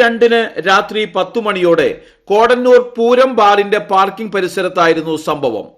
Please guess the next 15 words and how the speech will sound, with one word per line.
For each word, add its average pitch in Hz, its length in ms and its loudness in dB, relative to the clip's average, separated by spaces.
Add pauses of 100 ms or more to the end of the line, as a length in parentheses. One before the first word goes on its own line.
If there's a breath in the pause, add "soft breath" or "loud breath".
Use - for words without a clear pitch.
(500 soft breath)
പാറളം 262 520 4 (140)
കോടന്നൂർ 226 580 4
വടക്കുംപറമ്പിൽ 202 760 -2 (120)
പതിനെട്ട് 196 440 -2
വയസ്സുള്ള 185 360 0 (120)
നിർമ്മൽ, 160 320 -2 (420 soft breath)
അമ്മാടം 240 540 0 (140)
പഴയ 214 260 2 (120)
ഷാപ്പിന് 202 440 -4
സമീപം 185 380 -2 (400 soft breath)
കണ്ടൻകേരിൽ 220 720 2 (100)
പത്തൊൻപത് 220 540 0
വയസ്സുള്ള 185 340 0 (140)
അക്ഷയ്, 196 340 -4 (380 soft breath)
കണിമംഗലം 233 560 0